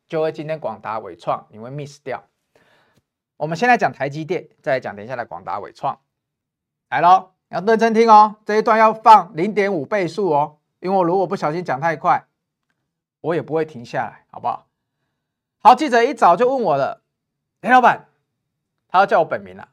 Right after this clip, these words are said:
王维明分析师，哇，真的好像突然间不亲切了起来。那个，我想问一下，台积电这个要怎么做？哇，能追吗？还是今天被出货？你觉得今天台积电量很大，对不对？哇，台积电护国神山今天涨了六点四六趴，应该是今天成交量第一名了吧？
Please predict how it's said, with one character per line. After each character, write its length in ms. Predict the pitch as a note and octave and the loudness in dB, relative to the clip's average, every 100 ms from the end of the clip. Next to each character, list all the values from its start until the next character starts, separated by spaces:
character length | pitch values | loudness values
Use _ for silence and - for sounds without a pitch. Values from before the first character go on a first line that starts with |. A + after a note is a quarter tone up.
| _ | _
王 120 | E3+ A3 | -2 0
维 100 | A#3 | -2
明 120 | F3+ | -4
分 140 | G3 | -6
析 140 | F3+ G3 | -8 -10
师， 260 | F3+ F3+ - | -10 -14 -8
哇， 140 | B2+ G2+ | -8 -6
真 160 | D#3 | -6
的 80 | D#3+ | -6
好 140 | B2 A2+ | -8 -12
像 80 | |
突 80 | C#3 | -6
然 100 | D#3 | -6
间 140 | C3 D3 | -6 -10
不 80 | |
亲 180 | D#3 D3+ | -10 -12
切 200 | C#3+ D3 | -8 -10
了 40 | F#2+ | -10
起 140 | - | -20
来。 180 | - _ _ _ _ _ _ - | -20 _ _ _ _ _ _ -10
那 80 | B3 | -2
个， 80 | A3+ | -2
我 60 | |
想 120 | G3+ | -2
问 140 | G3+ A3 | -4 -4
一 20 | |
下， 160 | F3+ F3+ | -2 -4
台 160 | E3+ | -4
积 140 | F3 G#3 | -10 -8
电 160 | G#3 | -8
这 60 | F3+ | -4
个 80 | E3+ | -4
要 60 | |
怎 100 | - | -4
么 100 | F2+ F2 | -12 -14
做？ 300 | D3+ A#2+ - | -12 -12 -6
哇， 140 | E3+ E3+ | -4 -2
能 160 | G3 | -4
追 240 | G#3 B3 B3 | 0 0 2
吗？ 180 | A#3 | 2
还 100 | A3 | 2
是 120 | A3 A#3+ | 0 -4
今 120 | A#3+ | -6
天 80 | A#3 | -4
被 140 | A#3+ | -4
出 240 | A#3+ A#3+ | -4 -2
货？ 380 | A#3+ A3+ C#3+ - _ _ _ _ _ - | 0 0 -2 -6 _ _ _ _ _ -4
你 120 | G3 | -2
觉 100 | B3 | 4
得 100 | D4 | 4
今 160 | C#4 C#4+ | 2 -2
天 160 | D4 | -2
台 200 | G#3 A#3 | 0 0
积 180 | A#3 C4+ | 0 -4
电 180 | C#4 A#3+ | -4 0
量 140 | C4 | 0
很 160 | F#3+ D3+ | -2 -2
大， 200 | A#3 G#3 | 2 2
对 100 | G#3 | 0
不 60 | G#3+ | -2
对？ 40 | |
哇， 180 | G3 F3 | 0 0
台 180 | - G3 | 0 -6
积 160 | G3+ A3 | -6 -6
电 160 | A3+ | -6
护 220 | E3+ B3 | -4 -8
国 160 | D#3 D#3 | -4 -6
神 180 | D3+ E3 | -6 -10
山 220 | F#3 F#3+ | -10 -10
今 160 | G3 F#3+ | -12 -10
天 180 | F#3+ | -10
涨 140 | - A#2+ | -8 -10
了 100 | B2 | -8
六 140 | F3+ | -8
点 140 | C3 G#2 | -8 -14
四 180 | - | -14
六 160 | D3+ D3 | -8 -8
趴， 260 | A2 B2+ B2+ | -6 -8 -8
应 300 | A3 A#3+ B3+ | -8 -8 -8
该 200 | A#3+ A#3 | -4 -4
是 160 | A#3 A#3 | -4 -12
今 160 | A3 | -10
天 120 | G#3+ G#3+ | -10 -10
成 160 | F3+ | -8
交 120 | G3 | -4
量 160 | G#3 F#3+ | -4 -4
第 140 | F#3+ | -8
一 60 | F#3+ | -10
名 120 | C#3 | -12
了 80 | G#2+ | -12
吧？ 280 | F#2 - | -12 -14